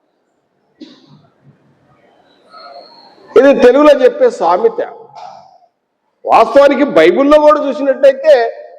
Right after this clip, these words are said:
నలుగురని కూడా రాయబడి ఉంది. నలుగురు స్నేహి-, నలుగురు మనుషులు పక్షవాయు గలవానిని మోసుకొని వచ్చారు. ఆ నలుగురు ఎలాంటి వారంటే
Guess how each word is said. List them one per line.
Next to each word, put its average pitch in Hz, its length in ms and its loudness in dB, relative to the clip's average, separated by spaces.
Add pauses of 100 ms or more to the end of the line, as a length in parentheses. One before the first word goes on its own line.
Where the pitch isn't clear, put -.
(100)
నలుగురని 269 520 0
కూడా 285 200 2
రాయబడి 190 440 -4
ఉంది. - 280 -20 (720)
నలుగురు 196 380 0
స్నేహి-, 185 600 -2
నలుగురు 180 440 0
మనుషులు 143 1040 -6 (680)
పక్షవాయు 233 600 2
గలవానిని 196 680 0
మోసుకొని 214 640 -2
వచ్చారు. 165 920 -2 (3750)
ఆ 226 140 2
నలుగురు 294 520 0
ఎలాంటి 269 480 0
వారంటే 226 640 2